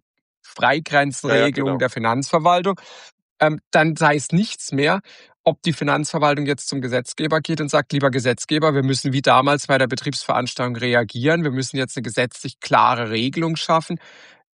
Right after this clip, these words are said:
Speaker 1: Und wir hatten es ja im Vorgespräch, es kommen ja nur zwei Möglichkeiten in Betracht. Entweder man definiert, es ist doch Arbeitslohn,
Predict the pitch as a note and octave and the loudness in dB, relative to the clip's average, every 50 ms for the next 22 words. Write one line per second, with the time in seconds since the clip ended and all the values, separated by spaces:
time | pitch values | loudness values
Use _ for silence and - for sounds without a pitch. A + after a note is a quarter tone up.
0 | _ - C3+ C3+ C3+ - - - C3+ B2+ C#3 C#3 D3 - - C3+ B2+ B2 - C#3+ | _ 0 0 0 0 0 0 2 2 2 2 2 0 0 0 0 0 2 2 2
1 | D3+ D#3 - - - D3+ C#3+ C#3+ - - - - D3 - - - - D3 C#3+ D3+ | 2 2 0 -4 -2 -2 -2 -2 -2 -6 -10 -10 -10 -10 -4 -2 0 0 2 0
2 | D3 C#3+ C#3+ C3+ - - D3 C3+ C#3+ D3 D3+ D#3 D3+ - D3+ - - - D3 C3 | 0 0 0 -2 0 2 4 4 4 2 0 0 -2 -4 -8 -6 -2 0 2 2
3 | C3+ - A#2+ C3+ B2+ C3 - - - C3+ F3 - - - - D#3+ D#3 D3 D#3 D3 | 2 0 -4 -6 -6 -6 -4 0 0 0 0 -2 -8 -10 -6 -6 -4 -2 0 0
4 | D3 C#3 C#3+ C#3 C#3 A#2+ D3+ C#3 - - C#3 C3 B2+ C3+ E3 F#3 - - - D3+ | 0 2 0 0 0 0 -2 -2 -2 -2 -4 -4 -2 -2 -2 -2 -2 -4 -8 -8
5 | - - - - - D#3 C3 C3+ - - - - D3+ D3+ D3+ F3 E3+ E3+ E3 E3 | -8 -8 -8 -4 0 0 0 0 -2 -2 0 4 4 4 4 4 2 2 0 -2
6 | - - F3 E3+ F#3 G#3 A3+ | -4 -4 -2 -2 -2 -2 -4